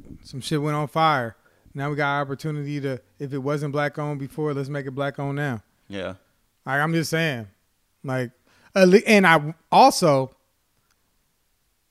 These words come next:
Speaker 1: shit, this rioting didn't really happen in, is, especially in L A. This didn't happen in our neighborhood, really.
Speaker 2: This time,
Speaker 1: So they took their
Speaker 2: they took that
Speaker 1: asses
Speaker 2: shit
Speaker 1: to
Speaker 2: to
Speaker 1: Santa
Speaker 2: Rodeo.
Speaker 1: Monica,
Speaker 2: I'm
Speaker 1: bro-,
Speaker 2: like,
Speaker 1: yeah.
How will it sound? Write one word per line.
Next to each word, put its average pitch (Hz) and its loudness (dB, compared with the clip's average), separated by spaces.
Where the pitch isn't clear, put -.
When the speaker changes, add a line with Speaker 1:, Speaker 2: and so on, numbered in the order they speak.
Speaker 1:
shit, 143 -4
this 190 -8
rioting 175 0
didn't 170 -2
really 156 -4
happen 170 -2
in, 139 -8
is, 151 -14
especially 175 -6
in 151 -4
L 147 -2
A. 156 2
This - -20
didn't 151 -4
happen 175 -2
in 143 -4
our 185 0
neighborhood, 131 -4
really. 139 -2
Speaker 2:
This 135 0
time, 185 6
Speaker 1:
So 160 6
they 170 6
took 196 2
their 190 2
Speaker 2:
they 175 6
took 151 0
that 180 6
Speaker 1:
asses 175 4
Speaker 2:
shit 175 2
Speaker 1:
to 170 6
Speaker 2:
to 156 6
Speaker 1:
Santa 147 8
Speaker 2:
Rodeo. 156 6
Speaker 1:
Monica, 202 12
Speaker 2:
I'm 196 12
Speaker 1:
bro-, 208 6
Speaker 2:
like, 254 8
Speaker 1:
yeah. 202 4